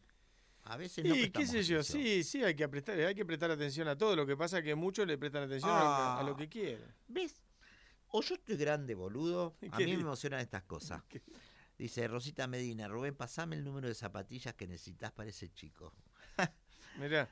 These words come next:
Speaker 1: Cuarenta y dos calza, Ro-, o sea, yo tengo, yo calzo cuarenta, pero están tan grandes las zapatillas porque uno las usa en chancleta y todo lo
Speaker 2: Sí,
Speaker 1: demás.
Speaker 2: sí, sí, tal
Speaker 1: Este,
Speaker 2: cual.
Speaker 1: ve, estas cosas lo que tiene esta radio. Me, me, me, ve, a mí me, estas cosas me emocionan.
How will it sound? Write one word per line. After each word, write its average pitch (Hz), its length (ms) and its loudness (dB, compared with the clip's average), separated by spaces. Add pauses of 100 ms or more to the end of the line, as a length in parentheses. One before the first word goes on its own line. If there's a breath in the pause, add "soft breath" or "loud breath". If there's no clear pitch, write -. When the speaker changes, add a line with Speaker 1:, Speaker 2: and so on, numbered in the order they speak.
(120)
Speaker 1:
Cuarenta 123 360 2
y 127 60 2
dos 90 200 2
calza, 82 400 -6
Ro-, 95 160 -4
o 90 80 -8
sea, 92 220 -4
yo 120 160 0
tengo, 131 420 2
yo - 160 -2
calzo 131 280 0
cuarenta, 107 440 0
pero 98 120 -2
están 156 280 0
tan 156 200 0
grandes 139 380 2
las 98 120 -4
zapatillas 101 540 -6
porque 85 460 -8
uno 98 180 -6
las 90 120 -4
usa 90 220 -6
en 80 60 -8
chancleta 95 520 -4
y 82 60 -10
todo 113 200 -6
lo 104 80 -6
Speaker 2:
Sí, - 80 -4
Speaker 1:
demás. 95 240 -2
Speaker 2:
sí, 220 240 -4
sí, - 320 -8
tal - 40 -16 (140)
Speaker 1:
Este, 104 360 2
Speaker 2:
cual. - 100 -20 (320 loud breath)
Speaker 1:
ve, 339 240 -2
estas 262 240 -8
cosas 233 300 -12
lo 196 80 -8
que 143 100 -12
tiene 135 200 -14
esta 113 160 -14
radio. - 260 -18 (260)
Me, 117 220 -8
me, 123 160 -8
me, 127 180 -8 (460)
ve, 285 200 -4
a 190 60 -2
mí 254 160 -6
me, 247 160 6
estas 233 240 0
cosas 294 320 -2
me 196 200 0
emocionan. 110 680 -2